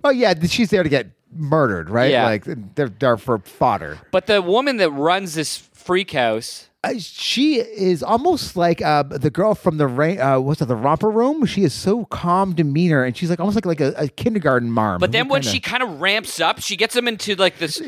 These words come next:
Speaker 1: She becomes
Speaker 2: fury.
Speaker 1: General Patton.
Speaker 2: Yeah, it's
Speaker 1: and, like, giving
Speaker 2: amazing.
Speaker 1: these speeches about, like, "Now is our time. We're no longer hiding the shadows." And
Speaker 2: That
Speaker 1: this
Speaker 2: one speech is incredible, and the way they shoot it,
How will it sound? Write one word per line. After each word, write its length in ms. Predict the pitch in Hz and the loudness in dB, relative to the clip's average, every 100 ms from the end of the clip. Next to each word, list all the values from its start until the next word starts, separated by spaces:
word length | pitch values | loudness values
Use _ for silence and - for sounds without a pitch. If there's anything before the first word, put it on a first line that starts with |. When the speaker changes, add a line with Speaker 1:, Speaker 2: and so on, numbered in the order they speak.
| - - | -10 -6
Speaker 1:
She 200 | - 381 | -2 0
becomes 320 | 349 311 277 | 0 0 0
Speaker 2:
fury. 260 | 175 180 320 | 0 2 0
Speaker 1:
General 100 | 247 | 2
Patton. 520 | - 294 320 180 135 | 0 2 0 -2 -4
Speaker 2:
Yeah, 220 | 160 160 156 | 0 2 2
it's 140 | 208 | 2
Speaker 1:
and, 60 | 202 | 2
like, 80 | |
giving 160 | 180 233 | 2 2
Speaker 2:
amazing. 80 | 226 | 2
Speaker 1:
these 160 | 220 - | 0 -2
speeches 500 | - 247 - 151 113 | -2 -2 0 0 0
about, 180 | 147 | 0
like, 140 | 135 131 | 0 0
"Now 220 | 151 175 | 0 2
is 100 | 156 | 2
our 160 | 156 156 | 2 2
time. 460 | 143 143 135 113 | 2 0 0 -2
We're 180 | 101 147 | 0 0
no 140 | 156 | 2
longer 180 | 156 143 | 2 2
hiding 240 | 123 147 139 | 2 0 0
the 60 | |
shadows." 560 | 117 147 135 120 107 101 | 0 2 4 2 0 0
And 80 | 196 | 0
Speaker 2:
That 80 | 226 | 0
Speaker 1:
this 80 | |
Speaker 2:
one 240 | 208 262 285 | 2 0 -2
speech 460 | - 233 220 - - | -6 -2 -2 -2 -4
is 160 | 190 | -2
incredible, 640 | 175 170 - 165 170 165 139 | -2 -6 -6 0 0 2 0
and 80 | |
the 60 | 151 | 2
way 160 | 180 233 | 0 2
they 120 | 170 | 0
shoot 360 | - 170 175 147 | -2 -4 -2 -2
it, 180 | 120 | -4